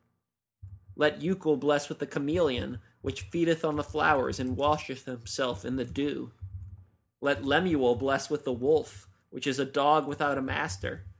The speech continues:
but the Lord hears his cries and feeds him in the desert.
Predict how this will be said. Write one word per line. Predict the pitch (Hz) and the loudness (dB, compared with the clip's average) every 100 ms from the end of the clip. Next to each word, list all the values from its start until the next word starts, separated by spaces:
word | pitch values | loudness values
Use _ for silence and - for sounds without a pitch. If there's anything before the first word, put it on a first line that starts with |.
| - _ _ | -20 _ _
but | 131 | -2
the | 135 | 0
Lord | 131 135 165 160 | 2 6 6 4
hears | 156 143 135 | 0 -2 -2
his | 127 | -6
cries | - - 147 139 131 123 | -6 0 2 2 0 -2
and | 120 | -6
feeds | 120 139 139 - | -4 -2 -2 -2
him | 127 | -4
in | 123 | -4
the | 120 | -4
desert. | 131 135 127 - | -2 -2 -2 -8